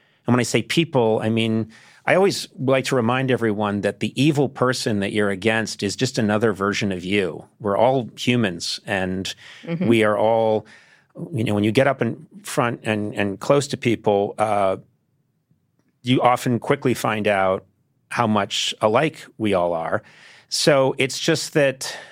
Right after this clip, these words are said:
Speaker 1: the structures have gotten so big. They're so massive that, um, you know, there can be so much misunderstanding. There can be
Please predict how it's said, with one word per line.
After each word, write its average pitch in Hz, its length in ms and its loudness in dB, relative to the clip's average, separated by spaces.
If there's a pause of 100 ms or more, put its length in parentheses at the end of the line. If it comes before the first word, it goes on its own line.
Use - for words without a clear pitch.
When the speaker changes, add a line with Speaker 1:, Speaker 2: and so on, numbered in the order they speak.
(100)
Speaker 1:
the 127 100 0
structures - 560 0
have 98 120 -4
gotten 95 240 0
so 101 240 -4
big. 90 320 -6
They're 85 80 -8
so - 200 0
massive 107 800 -2
that, 104 280 2 (720)
um, 95 720 0 (260)
you 135 120 2
know, 101 200 2
there 110 140 0
can 110 140 -2
be 113 80 -2
so 127 200 -2
much 113 260 -2
misunderstanding. 117 960 -2
There 104 140 -2
can 101 180 -6
be 90 440 -4